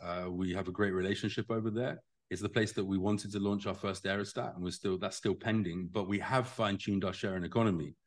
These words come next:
So we have around four hundred nodes on the grounds. They're working live in the sharing economy. They're generating local people revenue,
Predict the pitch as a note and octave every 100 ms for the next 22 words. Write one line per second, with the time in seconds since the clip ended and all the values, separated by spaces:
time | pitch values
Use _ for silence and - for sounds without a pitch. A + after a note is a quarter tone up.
0 | _ _ A2 B2 C3 B2 A2+ - B2 A2
1 | G2 F#2 G2 G2+ F#2+ F#2+ F2 F#2+ G2+ B2
2 | C3+ F#2 F#2+ G#2 G2 - F#2+ G#2 G#2 G2+
3 | G2 G#2 G2 F#2+ G2+ G2 G#2+ G2 F#2+ G2
4 | F#2+ F#2+ F#2+ F#2+ F#2+ G2 F#2 F#2 G2 F#2
5 | F2+ F2 - - - - F#2+ G#2 G#2+ G#2+
6 | B2+